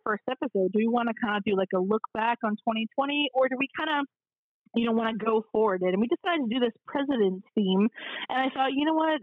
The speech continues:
Uh, there's so much stuff going on right now with our politics. Let's just be funny.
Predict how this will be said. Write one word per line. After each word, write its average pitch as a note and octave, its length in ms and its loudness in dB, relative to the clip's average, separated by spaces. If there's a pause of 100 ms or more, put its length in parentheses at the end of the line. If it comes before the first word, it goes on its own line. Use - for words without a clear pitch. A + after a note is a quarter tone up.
(100)
Uh, - 260 -6 (160)
there's D4+ 140 2 (120)
so D4+ 80 2
much B3+ 120 -2 (260)
stuff A#3 220 -4
going A3 160 2
on G#3 140 0
right G#3 140 0
now G3+ 200 2
with G3 200 -2
our F#3+ 160 2 (100)
politics. F#3+ 400 -2 (140)
Let's G#3 200 0
just A#3+ 160 -10
be G#3 200 -6
funny. D#3+ 320 -10